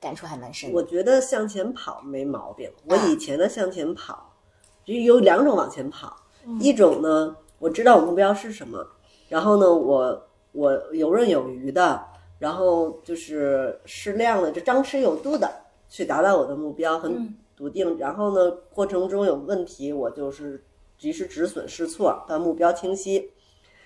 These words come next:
Speaker 2: 还有一种往前跑呢，就是跑得比那个第一个要贼来快，因为后面有只狼追他。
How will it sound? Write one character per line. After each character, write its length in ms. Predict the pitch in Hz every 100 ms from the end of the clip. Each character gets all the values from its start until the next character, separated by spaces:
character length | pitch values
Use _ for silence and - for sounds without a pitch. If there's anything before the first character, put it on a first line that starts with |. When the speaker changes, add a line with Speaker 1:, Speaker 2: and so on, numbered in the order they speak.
| _
Speaker 2:
还 240 | - 175
有 60 | 269
一 40 |
种 100 | 240
往 100 | 170
前 140 | 165 170
跑 220 | - -
呢， 100 | -
就 140 | - 156
是 320 | 139 135 - _ _ _ _ _ _ -
跑 180 | -
得 80 | 135
比 100 | 113
那 140 | 139 147
个 80 |
第 140 | 143 180
一 40 |
个 80 | 180
要 120 | 165
贼 200 | 139 127
来 100 | 156
快， 380 | 175 202 131 - - -
因 80 | 208
为 60 | 226
后 160 | 233
面 80 | 180
有 60 | 139
只 100 | 196
狼 240 | 160 160
追 220 | - 214
他。 140 | 208